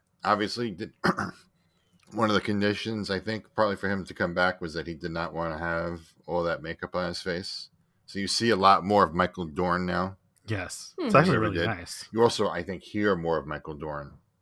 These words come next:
Speaker 1: than you did before.
Speaker 2: You do. It's amazing. And what, what really blew my mind was he's wearing Klingon chompers, um, and, and they're both upper and lowers, and he didn't always wear lowers, I think, because, again, it sucked, right, for him.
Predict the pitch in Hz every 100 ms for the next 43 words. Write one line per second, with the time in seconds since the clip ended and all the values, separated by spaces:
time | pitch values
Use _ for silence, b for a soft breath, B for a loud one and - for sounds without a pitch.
0 | - 82 78 80 76 - - 110 135 -
1 | 143 196 117 - 117 131 156 120 104 110
2 | 120 113 117 117 98 123 170 180 - 120
3 | 104 95 101 98 101 104 101 101 - b
4 | b b b _ - 113 120 113 - 107
5 | 127 135 117 110 _ - - 127 113 107
6 | - 113 131 101 98 - - - 120 107
7 | 98 - - 127 117 117 110 127 123 -
8 | - 123 104 113 104 104 117 139 143 104
9 | 117 165 180 117 127 117 113 107 98 131
10 | 104 98 - 95 101 95 - 101 90 95
11 | 92 90 - - 104 85 - 95 87 90
12 | - 92 87